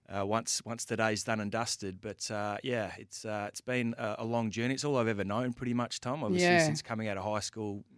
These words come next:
Speaker 1: drafted, and then obviously coming back, working in footy full time and, and playing, it's sort of all, all, all I've done for the last seventeen, eighteen years. So it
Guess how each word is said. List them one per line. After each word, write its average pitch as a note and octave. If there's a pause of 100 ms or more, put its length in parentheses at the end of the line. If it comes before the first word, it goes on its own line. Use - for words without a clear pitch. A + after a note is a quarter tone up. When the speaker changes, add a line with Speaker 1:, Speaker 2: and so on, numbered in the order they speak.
(140)
Speaker 1:
drafted, G#2
and G2+
then G2+ (840)
obviously A2
coming A#2+
back, A2+
working A#2
in G#2+
footy A2+
full A2
time G#2+
and, G#2
and G#2
playing, G#2+
it's F#2+
sort A#2+
of G2+
all, G#2+
all, A2
all A#2
I've F#2+
done A2
for A2+
the G#2+
last G2+
seventeen, G2+
eighteen G2+
years. G#2
So G2+
it G2